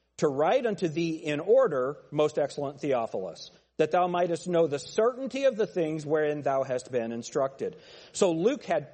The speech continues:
perfect understanding. He had perfect understanding of everything that was done. Well, how does that work?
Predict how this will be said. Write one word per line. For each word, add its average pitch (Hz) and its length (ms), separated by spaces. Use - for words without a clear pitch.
perfect - 1120
understanding. 160 840
He 226 100
had 160 360
perfect - 800
understanding 156 840
of 151 200
everything 170 500
that 156 140
was 147 160
done. 175 260
Well, 151 80
how 320 200
does 311 160
that 226 260
work? 110 340